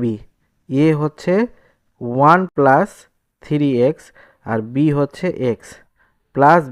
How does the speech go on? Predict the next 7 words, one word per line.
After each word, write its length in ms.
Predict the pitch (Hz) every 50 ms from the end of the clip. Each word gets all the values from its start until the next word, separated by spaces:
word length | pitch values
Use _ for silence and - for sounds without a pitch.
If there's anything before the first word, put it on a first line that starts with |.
| 127 131
বি 120 | 139 139 139 127 -
স্কয়ার 240 | - - 135 127 127 131
মানে 180 | 135 135 160 180 185 - - 123
এক্স 160 | 117 - - - 156 170
এর 80 | 214 254 277 - _ _ _ _ _ _ _ _ - 120 117 -
স্কয়ার, 320 | - - - 110 92 95 - - - - _ _ _ _ _ _ _ _ - - - _ _ _ _ _ _ _ _ _ _ _ _ _ -
সমান 340 | - 151 147 135 120 127 147